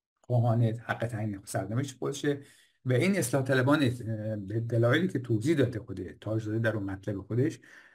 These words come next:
میگه که اشتباه می‌کنن که می‌رن در کنار حاکمیت قرار می‌گیرن و خواهان این هستش که بیان در کنار مردم قرار بگیرن. خود این که در درون اصلاح طلبان چنین شکاف بزرگی صورت می‌گیره،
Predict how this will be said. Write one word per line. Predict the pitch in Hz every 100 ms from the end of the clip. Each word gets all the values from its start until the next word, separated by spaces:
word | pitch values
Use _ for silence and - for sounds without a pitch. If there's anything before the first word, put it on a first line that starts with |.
| _
میگه | 110 110 143
که | 143
اشتباه | 180 - 147 233
می‌کنن | 247 117 98
که | 95
می‌رن | 98 113 110
در | 95
کنار | - 104 113
حاکمیت | 117 113 - 143
قرار | 151 92 90
می‌گیرن | 85 85 - -
و | -
خواهان | - 92 117
این | 135
هستش | 135 135 123
که | - 147 120 - _ 139
بیان | 160 180
در | 139
کنار | 123 131 139
مردم | 131 123 123 120
قرار | 87 -
بگیرن. | - _ _ _ -
خود | 226
این | 226 165
که | 123 117 101 - _ _
در | 120
درون | 113 131 170 196
اصلاح | 139 120 123
طلبان | 117 113 107 117 101
چنین | - 117
شکاف | - 107 - 156 156
بزرگی | 143 139 117 110 139 139 127
صورت | - 104 -
می‌گیره، | 113 101 95 101 123